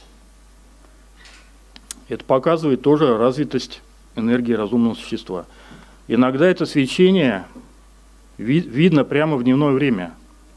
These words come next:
Энергия настолько мощная, что у высокоразвитых цивилизаций видно даже свечение вокруг тела.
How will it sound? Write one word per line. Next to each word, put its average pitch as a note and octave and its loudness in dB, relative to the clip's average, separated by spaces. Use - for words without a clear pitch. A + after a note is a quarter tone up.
Энергия B2+ 2
настолько B2+ 2
мощная, C#3 0
что C3+ 2
у C3 0
высокоразвитых B2+ -2
цивилизаций B2+ 0
видно C3 -2
даже A#2+ 0
свечение C3 -2
вокруг A#2 -4
тела. F#2+ -6